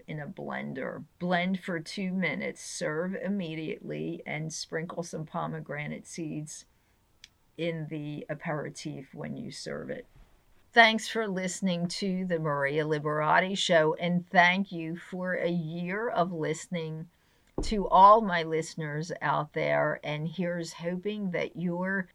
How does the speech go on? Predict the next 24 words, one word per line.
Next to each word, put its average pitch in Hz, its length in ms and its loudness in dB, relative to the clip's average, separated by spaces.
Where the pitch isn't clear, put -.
new 196 240 2
year 180 520 2
of 156 220 -2
twenty 180 480 -2
twenty-one 160 1040 -4
will 165 320 2
be 156 240 -2
happy, 151 760 -2
healthy, 147 680 -4
and 151 380 -2
prosperous. 131 1040 -4
And 156 160 -2
I'd 147 300 0
also 170 500 6
like 151 280 -2
to 170 140 0
thank 156 360 0
all 170 240 10
of 175 140 0
my 151 240 0
guests 147 720 0
for 156 160 -2
twenty 165 480 -2
twenty 208 560 -4